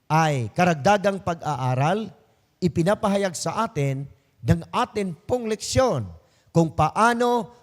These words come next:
maging handa ang mga anak ng Diyos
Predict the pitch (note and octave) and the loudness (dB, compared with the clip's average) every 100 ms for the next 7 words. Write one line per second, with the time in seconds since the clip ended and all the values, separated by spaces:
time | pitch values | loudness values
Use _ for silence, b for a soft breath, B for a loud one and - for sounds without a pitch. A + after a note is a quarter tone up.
0 | - C3+ E3+ D3+ A#3+ G3+ - F#3 F3 D3 | -6 2 2 2 2 4 4 0 0 2
1 | G#3 D3 - b b _ F3+ F3+ D#3+ D#3 | 2 2 -2 b b _ -2 0 0 0
2 | E3 D3 F#3+ - G3 G3+ E3+ D#3 C#3+ - | 0 -2 -2 -4 -6 -2 2 2 0 -6